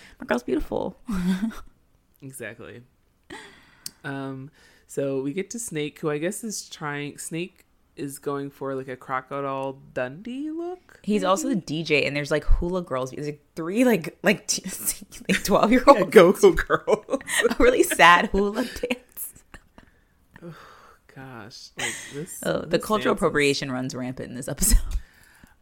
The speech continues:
Speaker 2: Uh, I mean, we don't talk about it enough, about, like, there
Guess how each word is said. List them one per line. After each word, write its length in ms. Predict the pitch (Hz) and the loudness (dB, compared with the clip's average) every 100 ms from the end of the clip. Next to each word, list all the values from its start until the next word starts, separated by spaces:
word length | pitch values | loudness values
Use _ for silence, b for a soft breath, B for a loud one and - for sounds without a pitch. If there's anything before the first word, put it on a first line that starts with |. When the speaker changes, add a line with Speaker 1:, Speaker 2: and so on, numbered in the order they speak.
| - | -20
Speaker 2:
Uh, 500 | 139 147 147 143 131 - | -14 -12 -10 -12 -14 -14
I 80 | 147 | -10
mean, 240 | 156 147 | -10 -8
we 100 | 208 | -6
don't 180 | 285 143 | -6 -6
talk 240 | - 139 143 | -6 -6 -6
about 220 | 135 127 | -8 -8
it 100 | 131 | -10
enough, 360 | 131 123 127 - | -10 -12 -12 -12
about, 300 | 131 131 123 | -8 -6 -6
like, 340 | 127 123 - b b b b b b b b b b b b b _ _ | -8 -10 -14 b b b b b b b b b b b b b _ _
there 580 | 160 220 254 262 262 | -10 -8 -8 -10 -16